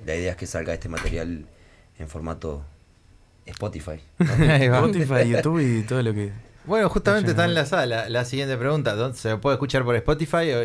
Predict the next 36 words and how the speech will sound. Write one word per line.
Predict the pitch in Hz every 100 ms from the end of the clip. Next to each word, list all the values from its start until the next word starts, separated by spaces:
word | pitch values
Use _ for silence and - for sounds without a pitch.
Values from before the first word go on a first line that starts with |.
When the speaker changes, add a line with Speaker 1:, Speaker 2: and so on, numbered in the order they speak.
| 107
Speaker 2:
o, | 117
o | 117
en, | 117
en | 117 113 113
qué | 123
otros | 120 110
lugares? | 104 98 92 87 -
Speaker 1:
Hoy | 151
en | 139
día | 165
estamos | 175 151
por | 123 113
YouTube | 104 101 147 175 123
Speaker 2:
YouTube. |
Speaker 1:
nomás. | 101 110 131
Speaker 2:
Ahí |
va. | 180
Speaker 1:
Tenemos | 120 113 113 107 101 95 82 -
tres | - 107
temas | 107 113 135
que | 131 98
grabamos, | 92 95 104 104 90 - - - - -
ni | 92 90
bien | 117
nos | 113
conocimos, | 78 85 - 139 101 98
creo, | 113 123
el | 123
año | 101 -
Speaker 3:
Sí, |
el | 175
Speaker 1:
pasado, | 151 135
Speaker 3:
año | 160
pasado. | - 156 123
Speaker 1:
en | 95
mayo, | 101 139 - 175